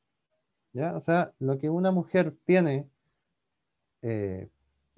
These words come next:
externamente entre sus piernas se llama vulva, ¿ya? Ese es el nombre que tiene. Y la vulva está compuesta por el clítoris,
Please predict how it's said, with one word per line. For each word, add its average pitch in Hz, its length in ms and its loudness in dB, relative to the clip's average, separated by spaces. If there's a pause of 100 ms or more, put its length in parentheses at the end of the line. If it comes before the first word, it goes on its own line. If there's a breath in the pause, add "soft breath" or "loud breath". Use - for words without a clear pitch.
(160)
externamente 185 1200 2
entre 139 340 -6
sus - 340 -10
piernas 175 460 2 (300)
se 131 80 -4
llama 156 360 0 (460)
vulva, 143 540 2 (640)
¿ya? 139 120 -8
Ese 143 100 -10
es 143 100 -8
el 170 160 0
nombre 180 240 0
que 180 80 0
tiene. 101 220 -8 (520)
Y 127 80 -6
la 139 120 2
vulva 180 580 2
está 165 240 -4
compuesta 170 480 -2
por 117 220 -4
el 202 200 0
clítoris, 185 480 0